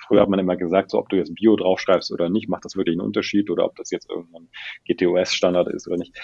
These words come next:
Ich glaube, dass das halt viel, viel wichtiger geworden ist. Das sehen wir auch in unserem ersten Investment Everdrop. Ähm, da ist das nach hinten raus so ein Marketing-Thema, ja, die Leute sch-,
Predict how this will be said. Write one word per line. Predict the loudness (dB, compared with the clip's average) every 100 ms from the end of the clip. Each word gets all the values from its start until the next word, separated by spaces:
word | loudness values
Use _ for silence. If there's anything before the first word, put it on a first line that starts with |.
| -20 -6
Ich | 4
glaube, | 6 8
dass | 4
das | -4 -8
halt | -8
viel, | -2 0
viel | 2 0
wichtiger | 0 0 0
geworden | 2 2 2 0
ist. | -4
Das | -4
sehen | -2 0
wir | 0
auch | -2
in |
unserem | -4 -2
ersten | -2 -4 -4
Investment | -4 -6 -8 -10 -10 -16 -10 -4
Everdrop. | 0 4 6 6 4 -18 -20 -12 -2
Ähm, | -2 -2 -8 -10
da | -8
ist | -8 -4 0
das | 0 -2
nach | -6 -4
hinten | -4 -2
raus | 0 0 0 -6 _ _ _ _ _
so | -10 0 0 0
ein | -2 -2
Marketing-Thema, | 0 -2 -4 -4 -2 -2 -4 -8 _ -4 -2 -2 0
ja, | 0
die | 2
Leute | 2 2 0
sch-, | -4